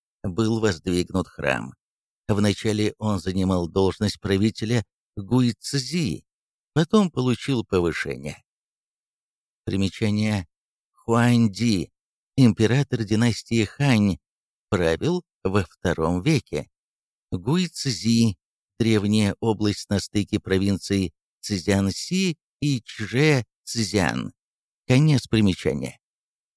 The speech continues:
Когда он уезжал на новое место службы, благодарные люди собрались проводить его,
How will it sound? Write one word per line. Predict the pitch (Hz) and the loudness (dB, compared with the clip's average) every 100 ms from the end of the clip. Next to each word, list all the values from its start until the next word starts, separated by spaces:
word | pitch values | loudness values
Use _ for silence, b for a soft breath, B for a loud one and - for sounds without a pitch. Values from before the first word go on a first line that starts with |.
| _ _ _ _ _ _ _ _ _ | _ _ _ _ _ _ _ _ _
Когда | 120 110 120 139 | 0 2 2 2
он | 127 123 | 2 2
уезжал | 120 117 - 127 127 | 2 0 0 -4 -2
на | 107 110 | 0 0
новое | 113 120 104 101 | 0 0 0 0
место | 101 127 - 110 | 0 -2 -4 -8
службы, | - 135 175 135 151 120 | -6 -6 -6 -4 -4 -2
благодарные | 117 110 110 123 143 135 127 110 | -2 -2 -2 0 -2 0 0 0
люди | 117 156 120 135 | -2 -2 -2 -4
собрались | 113 - 92 104 92 101 - | -2 -4 -2 -2 0 -2 -6
проводить | - 98 113 190 208 - | -4 -2 -2 -4 -6 -6
его, | 202 190 | -2 0